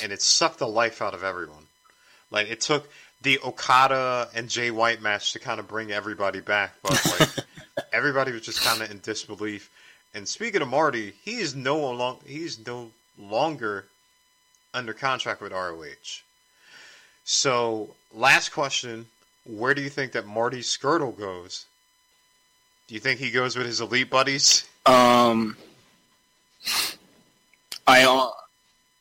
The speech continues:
Speaker 2: I think, um, honestly, he, he's, he's just gonna have to play it smart.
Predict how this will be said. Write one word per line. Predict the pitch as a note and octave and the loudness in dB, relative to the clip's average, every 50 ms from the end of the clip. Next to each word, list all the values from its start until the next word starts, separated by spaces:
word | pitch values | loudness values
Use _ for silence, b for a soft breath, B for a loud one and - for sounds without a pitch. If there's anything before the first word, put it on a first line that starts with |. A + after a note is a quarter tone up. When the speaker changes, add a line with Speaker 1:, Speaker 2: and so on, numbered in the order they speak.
| _ _ _ _ _ _ _ _ _ _ _ _ _ B B B B B B B _ - | _ _ _ _ _ _ _ _ _ _ _ _ _ B B B B B B B _ 4
Speaker 2:
I | - C#3 C#3 C#3 | 8 8 8 8
think, | - - E3 D#3 D#3 D#3 D3+ D3+ - - - | 8 8 8 8 10 8 8 6 2 2 4
um, | C#3 C3 B2+ B2+ B2 B2 B2 B2 A#2+ A#2+ A#2+ A#2 A#2+ - _ _ _ _ _ _ _ _ _ _ _ _ _ _ - - - _ - | 6 8 8 8 8 6 6 4 4 2 0 0 -2 -6 _ _ _ _ _ _ _ _ _ _ _ _ _ _ -20 -20 -18 _ 6
honestly, | D3+ D3 D#3 D#3 D#3 - E3 D3 | 8 10 10 10 8 8 8 8
he, | D3 D#3 D#3 C#3+ | 10 8 8 8
he's, | - - - D#3 D3+ C#3+ C#3 A2+ | 6 4 4 4 6 4 2 0
he's | - - - D3+ C#3 C#3 | 0 2 4 6 6 8
just | C#3+ C3+ - | 6 6 8
gonna | D3 C3 B2 | 6 6 6
have | A#2+ B2+ - | 6 6 4
to | - A2+ | 4 4
play | - - C3 A#2+ B2 | 6 8 8 8 8
it | A#2 | 6
smart. | - - B2 A#2 B2 B2+ C#3+ D3 - | 6 4 6 6 6 6 6 6 2